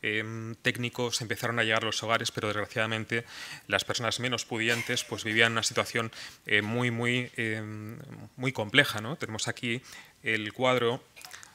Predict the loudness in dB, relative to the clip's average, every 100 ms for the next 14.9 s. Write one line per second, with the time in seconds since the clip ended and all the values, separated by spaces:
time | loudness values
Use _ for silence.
0 | -20 -16 0 2 2 0 -2 -2 -2 0
1 | 0 2 4 6 6 6 2 0 -10 -10
2 | -4 0 2 0 -4 -6 -14 -20 -20 -16
3 | -16 -16 -18 -20 -20 2 4 4 2 0
4 | -2 0 0 2 4 4 2 -2 -4 0
5 | 0 2 2 0 -6 -16 -16 -14 -6 -4
6 | -2 -4 -2 0 2 2 0 -4 -18 -20
7 | -20 -20 _ -6 -4 -4 -6 -4 -4 -2
8 | -4 -2 0 0 -2 2 8 8 6 2
9 | 2 6 6 4 0 0 0 0 -2 -2
10 | 0 0 0 -2 -14 _ -18 -16 -16 -12
11 | -4 0 2 0 0 -2 0 -2 -2 -2
12 | 0 0 2 2 2 -2 -10 -16 -14 -14
13 | -14 -12 -8 -2 0 0 -4 0 4 4
14 | 2 -2 2 2 2 -4 -2 -2